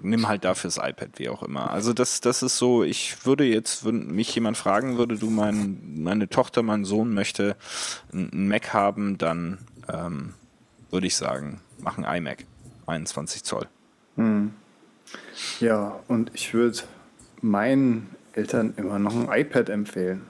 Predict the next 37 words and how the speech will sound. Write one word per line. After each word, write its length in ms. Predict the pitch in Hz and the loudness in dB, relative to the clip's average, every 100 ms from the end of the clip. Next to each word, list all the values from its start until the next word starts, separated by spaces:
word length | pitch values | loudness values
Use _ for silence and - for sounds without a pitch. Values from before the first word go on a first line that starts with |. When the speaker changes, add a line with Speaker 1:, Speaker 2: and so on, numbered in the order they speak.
| - | -10
Speaker 2:
Oder, 400 | - 110 135 123 | 0 2 4 4
wenn's 220 | 113 113 | 2 0
sein 180 | 113 110 | 0 2
muss, 240 | 117 117 | 2 0
das 200 | - 113 | -4 -4
kleinste 520 | - - 101 113 - 117 | -4 0 2 0 0 2
MacBook 440 | 127 127 - 90 | 2 -2 -6 -6
so 120 | - | -6
ungefähr. 540 | 80 107 101 - 95 - - - _ _ - - - - - - | -4 -4 -4 -2 -4 -4 -16 -20 _ _ -20 -20 -20 -16 -14 -2
Mein 160 | 110 110 | 0 2
Vater 320 | 123 143 117 | 2 4 4
hat 100 | 110 | 2
sich 160 | 117 | 0
ja 120 | 120 117 | 0 2
auch 140 | 117 | 2
letztens, 440 | 110 104 - 104 | 2 0 0 -2
der 160 | - 107 | 0 4
wollte 220 | 117 127 | 4 4
unbedingt 400 | 131 120 110 120 | 4 4 4 4
einen 160 | 117 110 | 2 2
großen 340 | 113 110 113 | 4 4 4
Rechner 320 | 104 104 110 | 2 0 0
mit 220 | 101 101 - | 0 0 0
großem 340 | 107 101 104 | 0 0 0
Bildschirm. 460 | 104 101 104 101 - - | -2 -2 -2 -6 -10 -4
Holt 200 | 110 98 | 0 2
er 80 | 101 | 2
sich 160 | 107 | 0
einen 80 | 113 | 0
iMac. 400 | 131 127 98 95 - _ _ _ _ _ _ - - - | 2 2 2 -4 -14 _ _ _ _ _ _ -20 -12 0
Also 220 | 110 107 | 0 0
ist 120 | 104 | -2
schon 160 | - 107 | -2 -2
ein 60 | |
paar 160 | 101 101 | 0 0
Jahre 300 | 98 98 104 | 2 0 0
her. 240 | 104 98 | -2 -6